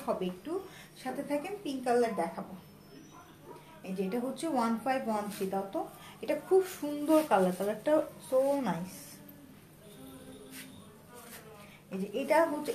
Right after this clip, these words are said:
এটার দোপাট্টা হচ্ছে চিনন সিল্কের মধ্যে all over একদম ছোট্ট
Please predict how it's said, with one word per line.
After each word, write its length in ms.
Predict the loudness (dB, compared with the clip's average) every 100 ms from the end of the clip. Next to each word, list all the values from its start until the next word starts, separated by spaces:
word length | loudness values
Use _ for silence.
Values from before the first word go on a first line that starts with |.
| 0
এটার 200 | 2 2
দোপাট্টা 340 | 2 4 4 4 2
হচ্ছে 200 | 0 -4 -2
চিনন 260 | 0 0 -2
সিল্কের 340 | -6 -6 -2 -2
মধ্যে 240 | -2 2 0 2 2
all 180 | 4 4 2
over 200 | -4 -2 -2 -2
একদম 220 | -4 -4 -4 -8 -8 -10 -8
ছোট্ট 360 | 0 0 0 0